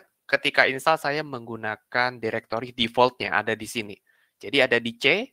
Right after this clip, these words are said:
program files, kemudian ada di folder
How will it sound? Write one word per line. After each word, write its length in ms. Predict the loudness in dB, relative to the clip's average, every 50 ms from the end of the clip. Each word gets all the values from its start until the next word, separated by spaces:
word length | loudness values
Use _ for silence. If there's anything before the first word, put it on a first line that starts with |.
| _ _ _ _ _ _ _ _ _ _ _ _
program 560 | -2 2 2 2 2 2 0 0 0 0 -2
files, 560 | 0 2 2 2 0 -4 -6 -10 -20 -20 _ _ _ _ _ _
kemudian 640 | -10 -10 -10 -10 -14 -10 -8 -6 -4 -4 -6 -6 -12 _ _ -10
ada 400 | -8 -8 -8 -6 -6 -6 -6 -6
di 160 | -8 -12 -10
folder 480 | -6 -4 -4 -4 -4 -4 -4 -6 -6